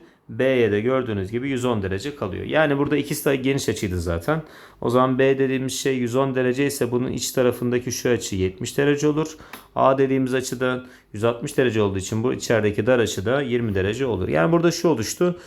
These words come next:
Üçgenle gösterdiğimiz bu açıların her biri yetmişer derece oldu. Aynı zamanda şu küçük gösterdiğimiz dar açılar da mecburen yirmişer derece oldu.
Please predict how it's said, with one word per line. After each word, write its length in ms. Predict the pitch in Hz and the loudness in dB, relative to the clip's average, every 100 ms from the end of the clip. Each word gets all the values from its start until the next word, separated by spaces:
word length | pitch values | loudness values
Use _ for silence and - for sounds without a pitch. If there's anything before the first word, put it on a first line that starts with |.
| - - | -20 -10
Üçgenle 480 | 127 - 156 156 156 | -8 0 2 2 4
gösterdiğimiz 760 | 156 151 151 143 147 147 131 | 2 4 2 2 0 -2 0
bu 80 | 143 | 0
açıların 520 | 147 147 147 143 147 | 0 0 0 2 0
her 340 | 131 139 147 139 | 2 4 4 2
biri 340 | 131 135 - | 0 2 0
yetmişer 600 | 98 98 - - - 135 | -2 -4 -4 -6 0 2
derece 340 | 151 151 151 156 | 4 2 2 2
oldu. 460 | 151 151 156 156 - - - - | 2 2 -2 -4 -12 -20 -12 -2
Aynı 200 | 135 139 | 0 2
zamanda 360 | 135 131 139 | 2 2 0
şu 160 | 139 139 | -2 -4
küçük 260 | 139 - | -10 -6
gösterdiğimiz 760 | - 131 - 135 127 131 131 120 | 0 0 4 4 4 0 -2 2
dar 140 | 135 | 4
açılar 380 | 131 120 110 101 | 4 2 0 0
da 80 | 127 | 0
mecburen 600 | 127 120 101 95 110 143 - - _ | 0 -2 -2 -2 -2 -2 -8 -20 _
yirmişer 540 | 131 131 120 - 98 92 | -2 0 0 0 2 2
derece 320 | 98 98 139 | 2 0 0
oldu. 280 | 135 95 | 0 -2